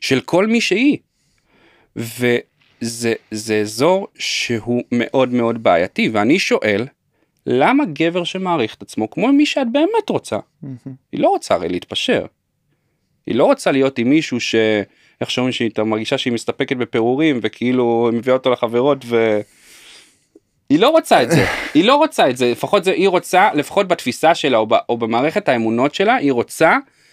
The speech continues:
Speaker 1: גבר שיהיה שווה לה או יותר ממנה,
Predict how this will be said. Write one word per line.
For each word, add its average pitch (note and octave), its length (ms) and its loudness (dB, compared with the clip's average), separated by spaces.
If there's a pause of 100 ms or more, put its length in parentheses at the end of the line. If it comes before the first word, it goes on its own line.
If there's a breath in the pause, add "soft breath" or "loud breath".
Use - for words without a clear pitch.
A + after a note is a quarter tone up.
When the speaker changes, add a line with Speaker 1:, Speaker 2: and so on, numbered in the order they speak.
(420 soft breath)
Speaker 1:
גבר G3 300 2
שיהיה C3 340 0
שווה A2+ 320 -2
לה G#3 100 2
או D3 80 2
יותר B2+ 360 0
ממנה, A2+ 480 0